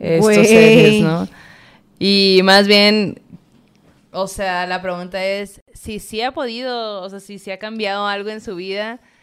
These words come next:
Speaker 1: eh, pues estaría padre que nos dijera, ¿no?
Speaker 2: Nos tiene que dar la actualización.
Speaker 1: La actualización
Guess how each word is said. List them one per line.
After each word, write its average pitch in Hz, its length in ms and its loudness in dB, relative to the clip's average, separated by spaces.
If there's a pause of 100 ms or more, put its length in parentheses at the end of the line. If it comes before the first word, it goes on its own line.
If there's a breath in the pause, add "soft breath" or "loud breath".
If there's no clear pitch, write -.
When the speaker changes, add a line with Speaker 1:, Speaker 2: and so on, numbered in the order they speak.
(260)
Speaker 1:
eh, 170 380 -8
pues 180 140 -12
estaría 160 260 -10
padre 165 260 -10
que 185 140 -16
nos 160 220 -14
dijera, 139 440 -16
¿no? 139 160 -20
Speaker 2:
Nos 214 140 -20
tiene 220 180 -20
que 240 80 -18
dar 214 160 -12
la 214 100 -14
actualización. 175 680 -14
Speaker 1:
La 185 60 -6
actualización 185 800 -12